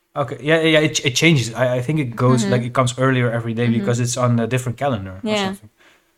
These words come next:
Speaker 1: Uh, yeah, yeah, I mean this, like, <laughs> there's
Speaker 2: Yeah.
Speaker 1: a sponsor result by Adobe Stock. Um, so, uh, okay, the first thing I wanna talk to you about is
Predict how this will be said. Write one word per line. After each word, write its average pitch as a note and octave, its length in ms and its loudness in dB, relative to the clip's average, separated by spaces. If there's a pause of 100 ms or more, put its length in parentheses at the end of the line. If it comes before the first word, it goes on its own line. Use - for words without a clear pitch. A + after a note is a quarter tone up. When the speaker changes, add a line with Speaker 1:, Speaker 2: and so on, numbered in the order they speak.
(320)
Speaker 1:
Uh, A#2+ 60 0
yeah, B2+ 180 4
yeah, B2 200 6
I B2 40 4
mean C3+ 240 4
this, A#2 280 0
like, A#2+ 320 2
<laughs> D#3 80 6
there's B2 180 6
Speaker 2:
Yeah. F#3+ 120 2
Speaker 1:
a G3 60 2
sponsor C#3 240 4
result A#2+ 300 2
by A#2 100 4
Adobe A2 320 -2
Stock. G#2 400 -6 (800)
Um, A2+ 640 -2 (800)
so, C#3+ 380 4 (100)
uh, C3 540 4
okay, G#2+ 320 -4
the C3 180 -2
first F#3+ 320 -4
thing E3 100 -4
I D#3 60 -4
wanna C#3 140 -2
talk C3+ 220 0
to B2+ 80 -4
you A2+ 60 0
about G#2 320 -6
is A2 320 -8